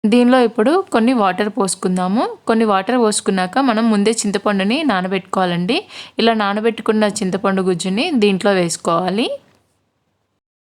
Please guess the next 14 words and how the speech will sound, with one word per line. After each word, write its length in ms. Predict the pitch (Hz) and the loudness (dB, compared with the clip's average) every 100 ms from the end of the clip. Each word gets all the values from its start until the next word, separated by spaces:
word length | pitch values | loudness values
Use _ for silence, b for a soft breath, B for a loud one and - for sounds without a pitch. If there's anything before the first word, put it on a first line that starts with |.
| _ - | _ -4
మీరు 360 | 233 240 233 240 | 2 4 4 2
పులుపు 360 | 226 233 226 233 | 2 0 0 -2
ఎక్కువ 260 | - 226 | 0 0
తింటాను 440 | 226 220 208 202 202 | 2 0 0 0 -2
అనుకుంటే 460 | 190 180 190 190 339 | -2 -2 -4 0 -2
కొంచెం 340 | - 247 226 | 2 2 2
పుల్లగా 400 | 220 214 208 202 | 0 0 2 2
ఉండేలాగా 540 | 202 190 190 190 185 247 | 0 0 0 0 0 -2
కొంచెం 300 | 320 220 - - - | -2 -4 -4 -6 -4
రెండుసార్లు 540 | 202 190 185 190 185 185 - _ - | -2 -2 -2 -2 -2 -4 -10 _ -6
అలా 220 | 190 185 180 180 | -2 0 0 0
వాటర్ 340 | 185 185 190 | 0 -2 -6
కలిపి 360 | 185 180 180 285 | -4 -4 -4 -2
వేసేసుకోవచ్చు. 840 | 302 196 - 185 - 180 180 - | 0 0 -2 -4 -4 -4 -4 -2